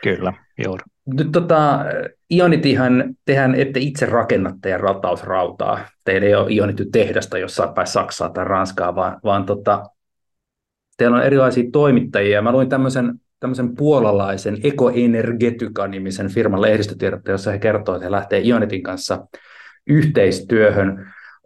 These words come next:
Speaker 2: Haluatko paljastaa, että onko nämä Suomen uudet Ionity-asemat nyt sitten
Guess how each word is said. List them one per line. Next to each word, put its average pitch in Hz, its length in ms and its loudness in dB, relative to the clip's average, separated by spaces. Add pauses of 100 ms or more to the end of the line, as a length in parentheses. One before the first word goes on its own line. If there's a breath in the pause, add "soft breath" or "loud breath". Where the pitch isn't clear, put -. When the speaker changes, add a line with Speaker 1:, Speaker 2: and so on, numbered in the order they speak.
(560)
Speaker 2:
Haluatko 127 360 0
paljastaa, 110 680 2
että 98 180 -4 (240)
onko 151 300 2
nämä 110 140 2
Suomen 101 500 0 (160)
uudet 104 300 -2
Ionity-asemat 92 720 -2
nyt 101 140 -4
sitten 92 520 -4